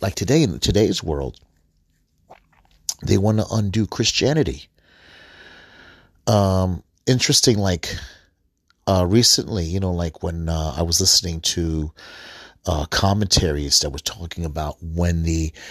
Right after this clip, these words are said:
uh, Marriage Act bill that was passed under Biden, so-called Catholic Biden, how a reporter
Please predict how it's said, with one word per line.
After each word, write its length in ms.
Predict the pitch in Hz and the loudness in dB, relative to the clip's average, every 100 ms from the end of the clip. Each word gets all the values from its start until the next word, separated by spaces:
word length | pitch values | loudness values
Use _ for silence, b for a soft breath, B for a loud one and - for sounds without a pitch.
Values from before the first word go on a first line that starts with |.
| B B _ - | B B _ -4
uh, 720 | 80 76 76 73 71 69 55 - _ _ _ | -2 0 -2 -2 -4 -6 -8 -14 _ _ _
Marriage 560 | 95 98 110 117 95 - | 2 4 4 4 2 -2
Act 360 | 80 76 - - | -4 -6 -6 -8
bill 260 | 87 76 69 | -4 -4 -6
that 120 | 65 | -8
was 140 | 78 | -4
passed 520 | - - 104 87 - - | -4 -2 0 0 0 -2
under 240 | 98 85 78 | -4 -4 -4
Biden, 640 | 76 87 95 85 69 60 - _ _ - b b b b b _ _ _ | -6 -4 -2 -2 -4 -10 -20 _ _ -20 b b b b b _ _ _
so-called 960 | - - 95 92 - 92 90 85 82 - - | 0 4 2 0 -4 -2 -2 -2 -6 -14 -12
Catholic 480 | - 98 85 - 76 | -4 -2 -2 -2 -4
Biden, 640 | 71 85 92 92 69 67 - B B B B B B B B | -2 0 0 0 -2 -8 -14 B B B B B B B B
how 480 | - 101 95 90 - | -2 2 4 2 0
a 100 | 95 | -2
reporter 840 | 87 90 - - 117 113 98 87 | 0 -2 -4 -4 2 4 4 0